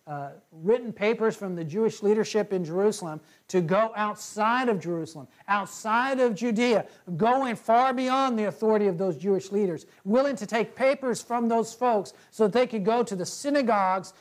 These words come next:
in other parts of what we would call Palestine today, go to those other cities, those other places, and go to those Jewish synagogues and say, "Now you tell me, who are the members of your synagogue who have become Christians? Because I'm gonna take them back to Jerusalem, and they're gonna be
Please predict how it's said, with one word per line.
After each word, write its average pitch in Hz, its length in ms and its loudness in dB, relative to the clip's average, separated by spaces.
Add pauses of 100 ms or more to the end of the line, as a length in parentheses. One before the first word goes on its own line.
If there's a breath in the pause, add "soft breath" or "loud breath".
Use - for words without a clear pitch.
(120)
in 202 140 -4
other 254 260 2
parts 254 440 0
of 196 220 0 (540)
what 180 160 0
we 196 100 4
would 226 140 4
call 190 460 0 (200)
Palestine 190 540 -2
today, 175 320 2 (260 loud breath)
go 247 180 4
to 247 80 -6
those 226 280 -2
other 269 240 0
cities, 160 440 -6 (180 soft breath)
those 208 240 0
other 262 240 2
places, 175 460 -6 (220 loud breath)
and 202 120 0
go 247 160 4
to 214 100 -2
those 196 200 0
Jewish 262 320 0
synagogues 190 720 0
and 170 80 -14
say, 175 180 -4
"Now 175 120 -2
you 277 200 4
tell 285 300 0
me, 175 180 -6 (200 loud breath)
who 330 160 4
are 294 100 4
the 254 100 -4
members 247 300 -2
of 214 100 0
your 202 140 -2
synagogue 196 500 0
who 185 80 -8
have 190 80 -2
become 180 260 -8
Christians? 170 400 -10
Because - 140 -14
I'm 254 160 2
gonna 240 140 -2
take 208 180 -4
them 185 80 -6
back 202 220 0
to 175 80 -8
Jerusalem, 202 440 -4 (240 loud breath)
and 170 140 -6
they're 208 100 4
gonna 185 160 0
be 170 360 0